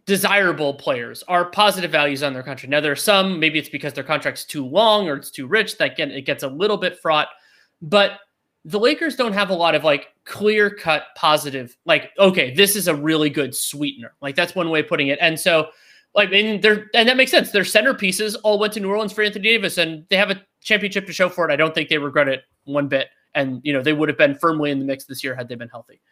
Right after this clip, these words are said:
So I, I think that getting a lot better this year in, from that respect will be difficult, but managing a few things on the periphery and, you know, getting,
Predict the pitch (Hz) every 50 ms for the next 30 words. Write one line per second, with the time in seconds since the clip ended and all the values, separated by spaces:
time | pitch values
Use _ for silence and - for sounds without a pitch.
0 | _ _ _ _ _ _ _ _ - - - - 226 220 208 202 202 190 - -
1 | - 208 196 - 220 226 208 214 285 302 285 - - 226 214 208 196 - - -
2 | _ _ _ _ _ _ _ _ _ _ _ _ _ _ _ - 151 139 214 214
3 | 214 233 233 226 226 220 220 - - 165 160 147 139 147 151 185 - - - 127
4 | - 180 190 196 208 214 226 214 208 _ _ - 139 127 156 180 175 - - 151
5 | 147 160 175 185 202 202 208 208 _ _ - 180 160 165 156 - - 175 156 151
6 | 151 160 - 180 - - - 185 185 190 - 160 156 143 156 143 127 - 320 320
7 | - 165 - - 147 135 135 135 _ _ _ _ _ _ - - 147 127 214 220
8 | 202 190 190 - - _ _ _ _ _ _ _ _ _ _ - 190 208 233 262
9 | 277 294 269 269 269 262 247 208 - - 208 220 220 214 220 214 208 196 185 190
10 | 180 160 151 143 - - 208 269 311 302 - 196 170 165 165 170 185 190 190 196
11 | 185 180 180 175 165 160 156 156 165 185 196 202 202 196 196 190 190